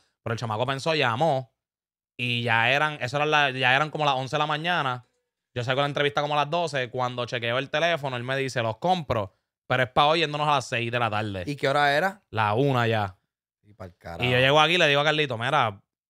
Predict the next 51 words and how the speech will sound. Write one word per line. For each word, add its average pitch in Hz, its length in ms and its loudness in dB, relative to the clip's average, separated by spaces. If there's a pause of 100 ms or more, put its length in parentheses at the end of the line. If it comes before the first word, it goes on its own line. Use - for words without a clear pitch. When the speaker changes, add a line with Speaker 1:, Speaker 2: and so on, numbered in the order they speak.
Speaker 1:
ah, 113 160 2
le 120 120 -2
digo 120 140 0
a 131 40 4
Aidel 143 180 4
también, 156 260 -4
y - 20 -2
él 131 100 -2
me 139 140 -2
dice, 113 160 -6
"Dale, 147 280 2
pues, 117 160 -2
aprobado, 127 640 2
tranquilo", 175 500 0
y 143 120 -2
entiende, 139 360 -2
como 127 180 -4
que, 120 280 2 (280)
y 117 120 -4
Carlito, 120 440 0
"Ey, 165 140 -4
ya, 147 140 -2
ya, 170 120 0
lo, 156 100 0
pues, 123 240 -2
de 120 160 0
una 131 200 -2
de 165 60 4
la 160 60 2
tarde 196 240 2
a 190 60 4
seis, 226 360 -4
lo 151 120 0
que 135 140 -2
se, 120 160 -12 (120)
no 127 320 -2
grabamos 160 400 4
ese 165 200 2
día". 185 420 4 (240)
Carlito 127 300 4
editó 151 140 4
unas 156 180 0
cosas, 185 280 -2
se 160 100 -2
fue 127 80 -2
pa' 147 80 -2
la 151 100 2
casa, 180 340 2
nos 151 100 -8
cambiamos 170 540 -4
y, 113 400 -10